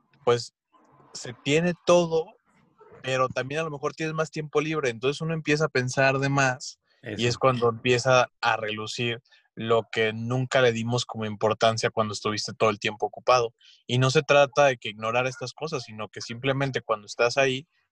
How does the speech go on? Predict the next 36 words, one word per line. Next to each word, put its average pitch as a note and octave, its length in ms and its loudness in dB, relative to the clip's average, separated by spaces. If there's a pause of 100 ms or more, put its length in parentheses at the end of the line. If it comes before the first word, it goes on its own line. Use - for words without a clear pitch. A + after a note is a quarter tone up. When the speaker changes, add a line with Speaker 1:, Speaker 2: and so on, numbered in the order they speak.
(160)
Speaker 1:
tratas B2+ 320 0
de C#3 100 0
ignorarlo, C3+ 560 2
pero A2+ 180 -12
el G#2 80 -18
problema A#2 380 -12
ya B2+ 80 -4
es B2 80 -10
muy B2+ 160 -6
latente. B2+ 560 -6 (480)
Y, G2 120 -12
pues, G#2 280 -2
ahí G#2+ 180 -2
es A#2 100 -4
cuando, A2+ 440 -2
si - 180 -8
no A#2+ 540 0
tenemos A#2+ 540 -2
una B2 160 0
ayuda A#2 480 0
en G#2+ 220 -10
su - 120 -10
momento, C3 600 -2 (120)
una A#2+ 180 -8
ayuda A#2 320 4
especializada, A2 800 0 (380)
pues, A2 160 0
ocurren G#2+ 360 -2
este G#2+ 200 -8
tipo G2+ 300 -6
de G2+ 80 -2
cosas. B2 380 -2 (340)
Y, G2+ 100 -8
por G#2 140 -2
ejemplo, A#2 320 2
ahí, B2 360 0